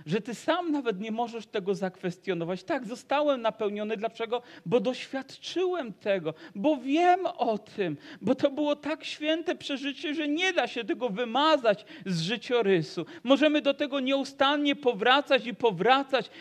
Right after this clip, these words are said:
i na nowo przypominać sobie ten święty fakt i, i mam nadzieję, że wciąż w nim uczestniczyć, bo taka jest potrzeba naszego życia.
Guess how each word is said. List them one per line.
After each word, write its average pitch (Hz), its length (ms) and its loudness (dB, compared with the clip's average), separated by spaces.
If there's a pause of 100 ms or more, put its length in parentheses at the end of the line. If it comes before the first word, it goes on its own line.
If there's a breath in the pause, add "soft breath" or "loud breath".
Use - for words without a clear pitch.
(120 loud breath)
i 233 140 -2
na 233 160 2
nowo 247 300 2
przypominać 233 800 0
sobie 226 280 -2
ten 226 200 -4
święty 269 540 -2
fakt 214 460 4
i, 208 60 -4 (280 loud breath)
i 220 40 2
mam 240 200 6
nadzieję, 247 340 2
że 214 120 2
wciąż 269 440 -2
w 262 40 -12
nim 254 160 -4
uczestniczyć, 233 760 -6 (180 loud breath)
bo 247 140 8
taka 277 440 6
jest 269 300 4
potrzeba 269 520 6
naszego 214 460 0
życia. 208 680 -8